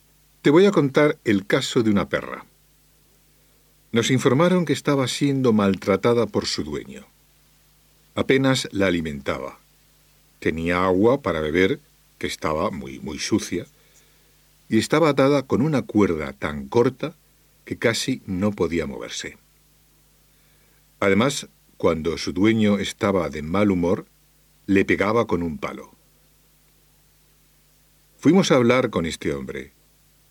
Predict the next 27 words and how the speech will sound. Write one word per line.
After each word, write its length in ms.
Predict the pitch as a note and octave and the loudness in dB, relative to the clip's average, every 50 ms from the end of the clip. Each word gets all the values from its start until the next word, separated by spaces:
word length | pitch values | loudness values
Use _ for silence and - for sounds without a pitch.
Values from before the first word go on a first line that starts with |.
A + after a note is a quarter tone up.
| _ _ _ | _ _ _
y 120 | - G#2 | -4 -2
cuando 400 | G2 G#2+ G#2 G2 F#2+ F2+ F#2+ F#2 | 2 4 4 4 4 4 4 4
lo 100 | F#2 F#2 | 4 2
amenazamos 640 | F2+ F#2 F2+ F#2 F2 - D#3 E3+ D#3+ A#2+ F#2+ - - | 2 0 0 -2 -2 0 0 2 2 2 0 0 -4
con 180 | - - E2 D#2+ | -6 -8 -8 -6
denunciarle 720 | D2+ D2+ D2+ D2+ D2 - - - - - G#2+ E2+ C#2+ C2+ C2+ | -8 -8 -8 -10 -10 -6 -2 0 0 2 0 -2 -4 -6 -8
a 60 | C2+ | -10
la 140 | C#2 C#2 C#2 | -10 -10 -8
policía, 600 | - D#2+ E2+ A2+ A2 - A#2+ G#2 F2 - - - _ _ _ _ _ _ _ _ _ _ _ _ _ _ _ _ | -6 -4 -2 -4 -2 0 2 4 4 2 0 -4 _ _ _ _ _ _ _ _ _ _ _ _ _ _ _ _
nos 240 | G2 G2 G2 F2+ E2+ | 0 0 0 2 2
dio 160 | G2+ G#2 G2+ | 2 2 2
la 140 | E2+ D2+ - | 2 0 -4
perra. 360 | D#2+ C#2+ - - - - - _ _ _ _ _ _ _ _ _ _ _ _ _ _ _ _ _ _ _ _ _ _ _ _ _ _ _ _ _ _ - | -6 -10 -10 -12 -16 -20 -20 _ _ _ _ _ _ _ _ _ _ _ _ _ _ _ _ _ _ _ _ _ _ _ _ _ _ _ _ _ _ -4
Ahora 380 | - D#3+ D3+ C#3 D3+ C#3 C3+ | 0 2 4 4 6 4 4
necesitamos 720 | D3 B2+ G#2+ - B2+ - - F#2+ - A2 G2+ F#2+ G#2 G2+ - | 2 2 0 0 -2 -4 -4 -2 0 0 2 2 0 0 0
a 140 | A2+ A2 A#2 | 0 0 2
alguien 460 | A#2 A2 F#2+ F#2+ F#2+ G2+ A#2+ C#3+ C#3+ - _ _ _ _ _ - | 0 0 0 0 0 0 -2 -4 -6 -12 _ _ _ _ _ -10
que 120 | G#2 - | -10 -10
quiera 320 | - - F#2+ F#2 F2 F2 | -4 -2 0 0 0 0
adoptar 460 | E2 D#2 D#2+ D2 C#2+ - - F2 E2+ E2 | -2 -4 -6 -10 -8 -6 -6 -6 -4 -6
esta 240 | D2+ - - - | -8 -8 -8 -4
perra 380 | - - A#2+ G#2 G2 A#2+ E3 - _ _ _ _ _ _ _ _ | 0 2 2 2 2 0 -4 -6 _ _ _ _ _ _ _ _
para 180 | - F#2+ E2+ D#2+ | -4 -2 -2 -2
darle 500 | D#2 D#2+ E2 E2+ E2+ F2+ A2+ D3+ - - - _ _ _ | -2 -2 -2 -2 0 0 0 0 -2 -6 -14 _ _ _
una 240 | - G#2 G#2 G#2 E2 | -4 -2 -2 0 -2
vida 280 | C#2+ D#2 D2+ - C2 - | -4 -6 -10 -10 -12 -14
mejor. 300 | - - - C3+ - | -12 -6 -6 -6 -6